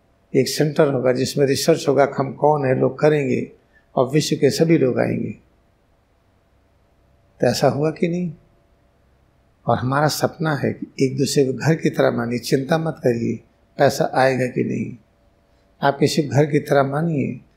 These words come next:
तो आप पेट के नीचे सूखी रोटी खाइए, खुश रहेंगे। लोग आपके घर के नहीं हैं,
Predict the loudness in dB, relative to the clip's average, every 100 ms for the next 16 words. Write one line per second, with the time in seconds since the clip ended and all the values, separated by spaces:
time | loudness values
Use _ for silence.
0 | _ _ 0 2 0 0 -4 -2 -2 -2
1 | -4 -2 0 2 2 2 0 2 0 -4
2 | -2 0 0 0 -2 -8 -12 _ _ _
3 | _ _ _ _ _ _ _ _ _ _
4 | _ _ _ _ _ 0 4 4 2 0
5 | 2 2 2 2 2 2 2 -2 -4 -12